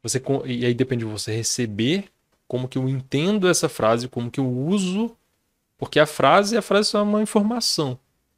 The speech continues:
Só que a gente trabalha com informação o tempo todo. Então, se eu te falo, se alguém te falar, "A Terra é redonda",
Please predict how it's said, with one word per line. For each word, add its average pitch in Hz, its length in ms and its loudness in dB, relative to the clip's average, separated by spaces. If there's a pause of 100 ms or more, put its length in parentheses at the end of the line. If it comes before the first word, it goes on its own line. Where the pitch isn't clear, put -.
(140)
Só - 220 -2
que 113 100 0
a 117 60 6
gente 113 260 -2
trabalha 110 360 2
com - 100 -8
informação 107 540 -6
o 104 40 -12
tempo 135 200 -8
todo. 123 360 -4 (560)
Então, 123 160 0
se 123 120 2
eu 135 40 6
te 131 80 0
falo, 117 480 2 (200)
se - 120 -6
alguém 117 160 -2
te 127 80 -6
falar, 113 280 0
"A 113 40 -2
Terra 143 680 -2 (180)
é - 80 -14
redonda", 117 480 -4